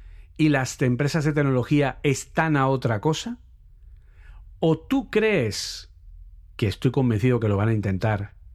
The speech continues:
que van a intentar vender este dispositivo como parte de lo que se empezó hace unos meses y que van a repetir mucho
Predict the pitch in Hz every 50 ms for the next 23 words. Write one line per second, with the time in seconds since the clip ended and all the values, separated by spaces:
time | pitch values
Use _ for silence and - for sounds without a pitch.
0 | - - - - - - - - - - - - - - - 165 156 147 139 175
1 | 190 214 233 233 220 180 202 190 175 - 202 190 180 165 160 156 143 143 156 165
2 | 165 156 - - - 156 147 135 - - - 135 113 - 127 117 147 156 143 135
3 | 127 113 - - - 147 143 143 139 135 135 131 127 - - - - - - -
4 | - 220 226 233 226 220 202 170 - - 175 160 143 147 147 147 143 135 - 139
5 | 127 - - 151 139 135 131 127 123 120 - - 165 165 160 139 131 - 147 135
6 | 131 120 104 104 113 135 147 - - 123 107 98 - - - - - - - -
7 | - - - - - - - - - - - 165 147 - 151 135 143 165 175 165
8 | 143 151 143 127 131 - 156 160 165 151 113 101 - - - - - - - -
9 | - 139 143 147 165 170 - - - 151 127 113 101 98 - -